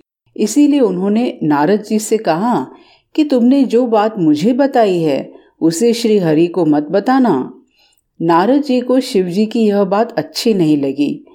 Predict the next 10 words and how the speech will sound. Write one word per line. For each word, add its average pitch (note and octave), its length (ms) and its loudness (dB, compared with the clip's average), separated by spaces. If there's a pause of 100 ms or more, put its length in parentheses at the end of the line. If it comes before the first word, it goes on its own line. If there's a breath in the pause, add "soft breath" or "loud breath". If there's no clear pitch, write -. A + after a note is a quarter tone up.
(280 soft breath)
उन्होंने G#3 420 0
सोचा F3+ 580 0 (400 loud breath)
कि - 260 0
आज F3 380 0
तो C4+ 100 2
मैंने G#3 300 0
कामदेव E3 560 -2
को F#3+ 160 -4
हराया E3 420 0
है E3 320 -2